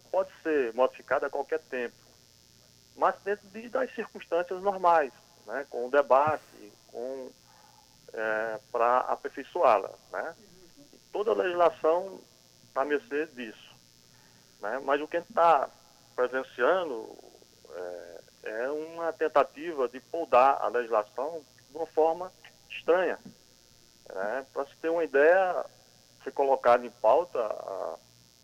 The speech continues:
quer dizer, foi, foi, foi votado pra colo-, pra, pra submeter ao regime de urgência a tramitação de um projeto de mil novecentos e noventa e sete, né? Veja essa data, mil novecentos e noventa e sete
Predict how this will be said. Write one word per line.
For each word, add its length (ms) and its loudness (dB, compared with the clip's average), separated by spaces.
quer 100 -4
dizer, 220 -12
foi, 160 -10
foi, 160 -10
foi 100 -8
votado 840 4
pra 100 -2
colo-, 300 -4
pra, 220 2
pra 640 -2
submeter 480 -8
ao 60 -4
regime 360 -8
de 80 -14
urgência 720 -8
a 80 -2
tramitação 880 -6
de 60 -16
um 80 -12
projeto 440 -6
de 120 -18
mil 180 -12
novecentos 380 -6
e 20 -6
noventa 300 -4
e 80 -10
sete, 220 -6
né? 280 -8
Veja 300 -2
essa 180 2
data, 300 0
mil 120 -6
novecentos 360 -8
e 20 -8
noventa 300 -4
e 60 -10
sete 300 -8